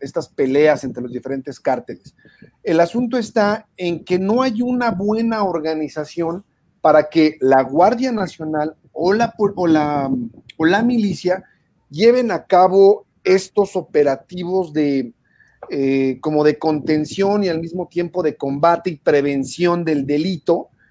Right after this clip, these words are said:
porque ni ellos mismos están como bien organizados. Y también recordemos que muchas de las policías locales de los diferentes estados de la República se encuentran en contubernio con los grupos delincuenciales,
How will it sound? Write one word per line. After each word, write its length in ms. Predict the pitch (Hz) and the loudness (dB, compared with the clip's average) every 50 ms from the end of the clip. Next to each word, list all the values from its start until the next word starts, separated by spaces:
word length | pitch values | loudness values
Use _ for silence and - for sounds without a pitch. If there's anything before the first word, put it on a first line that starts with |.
| _ _ _ _ _ _ | _ _ _ _ _ _
porque 480 | - 170 170 160 165 - 202 196 214 - - _ _ | 0 0 0 0 2 2 2 2 2 0 -8 _ _
ni 240 | - 220 202 208 226 | -2 0 2 4 4
ellos 320 | 262 285 262 294 277 214 196 | 4 4 2 2 0 0 0
mismos 480 | 220 240 254 240 254 254 233 220 - | -2 -2 -2 -2 -2 -2 -2 -4 -8
están 460 | - - - - 214 214 214 214 208 | -14 -10 -4 -2 -2 0 -2 -4 -6
como 300 | 214 - 208 196 185 175 | -4 -4 -2 -2 -2 -4
bien 340 | 165 170 175 190 220 226 226 | -6 -6 -2 -2 0 0 0
organizados. 1080 | 226 220 214 190 202 196 196 196 190 - - 220 220 214 202 165 135 120 - - - _ _ _ _ _ _ _ _ | 0 0 0 0 0 -2 -2 -2 -4 -4 -4 -2 0 0 0 -2 -4 -6 -10 -16 -20 _ _ _ _ _ _ _ _
Y 120 | - 175 165 | -10 -10 0
también 400 | - 214 202 208 214 247 262 262 | 2 2 2 2 2 0 0 0
recordemos 760 | 262 262 247 - 208 190 185 196 214 214 202 190 190 - - | 0 -2 0 0 0 2 2 2 2 2 0 -2 -4 -6 -8
que 180 | - - 175 175 | -6 -6 -4 -4
muchas 520 | 180 190 226 269 294 - - 277 269 226 | 0 0 0 0 0 0 0 0 0 0
de 80 | 208 180 | 0 0
las 180 | 165 156 - | 0 0 -2
policías 640 | - - 160 147 139 147 139 - 190 196 208 202 175 | -4 -4 -4 -4 -4 -6 -10 -2 2 2 2 2 0
locales 840 | 170 156 151 147 - - 180 175 160 135 127 139 147 - - - _ _ _ _ _ _ _ _ _ | 0 0 -2 0 2 2 4 4 4 2 0 -4 -6 -10 -18 -20 _ _ _ _ _ _ _ _ _
de 180 | 151 147 139 | 2 2 4
los 200 | 139 139 139 135 | 4 4 2 0
diferentes 500 | 123 135 - 147 151 175 196 190 233 208 | -2 -4 -2 -2 0 0 -2 -4 -4 -6
estados 420 | 196 175 - - 175 170 180 185 175 | -6 -6 -2 0 2 4 4 2 2
de 80 | 185 | 0
la 100 | 175 180 | 0 0
República 640 | 170 175 175 170 - 175 175 170 170 170 - 180 170 | 0 0 -2 -2 -2 -4 -2 -2 -2 -4 -2 -4 -4
se 140 | 165 - 160 | -4 -6 -8
encuentran 640 | 156 151 147 _ - 214 214 208 208 214 214 202 | -8 -8 -10 _ -2 0 0 0 0 -2 -2 -2
en 120 | 196 180 170 | -4 -6 -8
contubernio 800 | - - - 156 151 143 156 156 156 165 160 160 165 165 160 | -8 -8 -6 -6 -4 -4 -2 2 4 4 4 2 0 -4 -6
con 160 | - 151 139 135 | -6 -6 -6 -4
los 140 | 135 131 | -4 -2
grupos 360 | 131 160 156 151 147 147 139 135 | -2 -2 -2 0 -2 -2 -2 0
delincuenciales, 1080 | 147 143 151 156 156 156 - 175 170 165 - - 226 220 214 190 143 110 - - _ | -2 -2 -2 -4 -4 -4 -4 -4 -4 -2 0 0 2 2 2 0 -2 -4 -8 -14 _